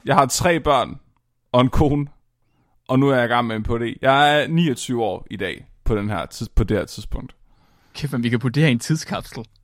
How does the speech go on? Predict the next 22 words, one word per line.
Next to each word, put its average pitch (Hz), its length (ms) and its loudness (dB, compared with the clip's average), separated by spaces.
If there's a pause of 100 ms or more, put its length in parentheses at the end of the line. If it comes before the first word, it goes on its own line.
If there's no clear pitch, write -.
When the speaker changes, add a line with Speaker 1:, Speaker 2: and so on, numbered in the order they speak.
Speaker 1:
Ja, 120 200 4 (380)
ja. 107 220 -2
Speaker 2:
Perfekt. 131 340 -8 (340)
Speaker 1:
Jeg 226 100 -2
kan 220 80 -6
rigtig 247 220 0
godt 277 140 4
lide 240 120 -2
flæskesteg 285 840 2
og 190 80 -6
farven 269 360 2
blå. 262 580 6 (580)
<laughs> - 1080 -14
Nej, 139 220 -4
så - 180 -2
jeg, 185 640 4 (240)
øh, 135 260 0
blev 135 160 0
færdig 165 440 2
med 135 120 2
min 127 140 6
kandidat 147 680 -2